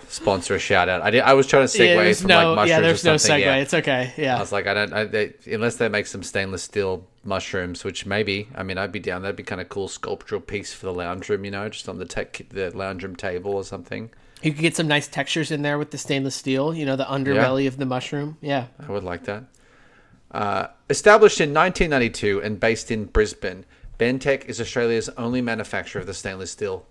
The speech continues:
Speaker 1: tube. The company then takes the tube in various shapes and manufactures grab rails,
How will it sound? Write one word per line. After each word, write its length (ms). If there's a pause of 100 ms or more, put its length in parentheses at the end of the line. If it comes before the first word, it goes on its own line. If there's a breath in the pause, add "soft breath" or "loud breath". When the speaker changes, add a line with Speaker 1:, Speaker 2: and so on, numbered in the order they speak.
(120)
Speaker 1:
tube. 540 (520)
The 60
company 320
then 240
takes 240
the 80
tube 320
in 80
various 320
shapes 400
and 60
manufactures 560
grab 420
rails, 380